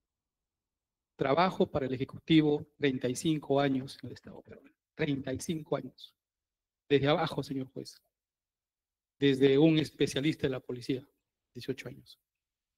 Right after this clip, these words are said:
Y gracias a Dios, mi convicción siempre ha sido surgir. Surgir, surgir, surgir y surgir.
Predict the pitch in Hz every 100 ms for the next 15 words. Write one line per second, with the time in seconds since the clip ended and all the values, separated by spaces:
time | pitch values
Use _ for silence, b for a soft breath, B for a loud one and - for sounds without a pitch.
0 | _ _ _ _ - 139 147 151 151 143
1 | 170 185 - 156 143 135 131 - 160 147
2 | 160 147 143 135 131 - _ _ _ _
3 | _ - - 143 131 - - 127 - -
4 | _ _ _ _ _ _ - - - 160
5 | 170 - 139 - 156 156 143 139 147 139
6 | - - 196 196